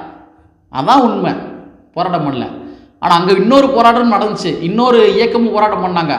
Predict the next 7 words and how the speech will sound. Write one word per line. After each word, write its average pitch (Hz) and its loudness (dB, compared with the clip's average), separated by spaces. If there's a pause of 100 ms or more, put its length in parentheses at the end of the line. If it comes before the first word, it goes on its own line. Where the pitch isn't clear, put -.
அவங்க 170 -4
யாரு 175 2
தெரியுமா? 160 -2 (720)
ஒரு 185 4 (100)
குறிப்பிட்ட 233 0 (160)
ஜாதியை 190 2 (120)
சார்ந்த 165 0